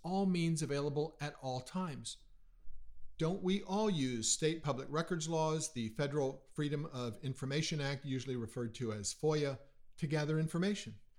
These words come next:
Should courts forbid or limit litigants from using tools like public records requests just because they're litigants? Is evidence gathering, here's another question, is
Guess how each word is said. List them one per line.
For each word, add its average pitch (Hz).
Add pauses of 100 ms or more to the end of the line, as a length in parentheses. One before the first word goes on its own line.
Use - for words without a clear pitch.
(180)
Should 165
courts - (120)
forbid 170 (340)
or 156
limit 185
litigants -
from 139
using 151
tools 190
like 139
public 165
records 156
requests 127 (440)
just -
because 147
they're 175
litigants? 180 (1200)
Is 165
evidence 202
gathering, 113
here's 147
another 185
question, 127
is 139